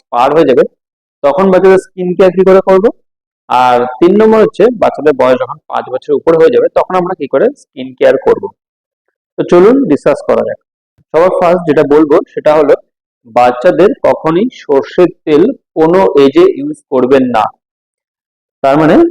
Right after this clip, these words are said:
কোনো বয়সেই বাচ্চাদের সর্ষের তেল কখনোই কোনো রকম পরিস্থিতিতে ইউজ করবেন না, এটা সবার আগে আপনাদের মনে রাখা উচিত। এবার বাচ্চা যখন জন্মের পরে যখন বাচ্চাদের স্কিন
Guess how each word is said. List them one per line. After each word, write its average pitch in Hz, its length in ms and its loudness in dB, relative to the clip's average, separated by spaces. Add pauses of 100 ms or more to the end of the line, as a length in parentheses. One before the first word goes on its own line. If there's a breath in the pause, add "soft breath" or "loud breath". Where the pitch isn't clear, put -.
(200)
কোনো 175 180 2 (160)
বয়সেই 175 440 2
বাচ্চাদের 165 360 2 (100)
সর্ষের 156 340 -4 (120)
তেল 196 180 -2 (300)
কখনোই 202 380 -2 (180)
কোনো 147 180 0 (100)
রকম 180 180 0 (100)
পরিস্থিতিতে 151 460 -2 (200)
ইউজ 160 200 -6 (160)
করবেন 139 300 0 (140)
না, 104 100 -2 (600)
এটা 139 220 -2
সবার 151 240 2
আগে 175 140 2 (260)
আপনাদের 147 320 0 (680)
মনে 135 300 0
রাখা 175 240 0
উচিত। - 200 -12 (720)
এবার 147 260 0 (220)
বাচ্চা 175 280 0
যখন 185 160 0 (100)
জন্মের 151 440 0
পরে 147 200 2 (480)
যখন 127 340 -4 (600)
বাচ্চাদের 170 420 0
স্কিন 175 280 -6